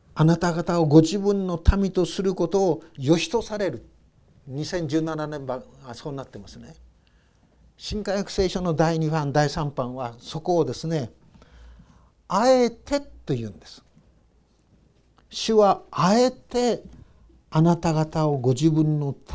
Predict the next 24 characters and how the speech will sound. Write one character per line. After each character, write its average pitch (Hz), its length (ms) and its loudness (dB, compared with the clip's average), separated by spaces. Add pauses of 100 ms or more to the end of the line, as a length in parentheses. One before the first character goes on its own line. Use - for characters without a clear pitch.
民 143 180 -2
と 202 360 -6 (120)
さ - 360 -10
れ 117 160 -6
た」 - 180 -16
っ - 40 -16
て - 240 -20
い - 40 -18
う - 20 -20
ん - 40 -20
で - 60 -20
す - 120 -20
ね。 - 180 -20 (760)
「あ 190 200 2
え 247 80 6
て」 240 180 0
っ - 20 -2
て - 180 -8
い 135 40 -2
う 123 40 -6
こ 120 100 -10
と 123 140 -12
を 110 180 -18
ね、 117 160 -20